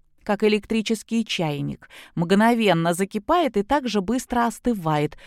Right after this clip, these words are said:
Зато какая любовь!» — звонко рассмеялась Ритуля. «Держись, родня! Чувство, переживание до неба!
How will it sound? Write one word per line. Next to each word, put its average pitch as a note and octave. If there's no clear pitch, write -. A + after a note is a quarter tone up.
Зато E3
какая D4+
любовь!» — G4
звонко G3
рассмеялась F#3
Ритуля. F3+
«Держись, A#3+
родня! C#4
Чувство, E4
переживание C4+
до C#4
неба! C#4